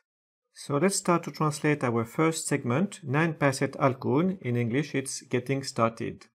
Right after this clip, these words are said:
To send this translation to the working T M, we need to confirm it, and for that, we can use this icon here.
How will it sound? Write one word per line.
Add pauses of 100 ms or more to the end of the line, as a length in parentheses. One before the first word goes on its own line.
(300)
To
send
this
translation
to
the
working
T
M, (140)
we
need
to
confirm
it, (200)
and
for
that,
we
can
use
this
icon
here.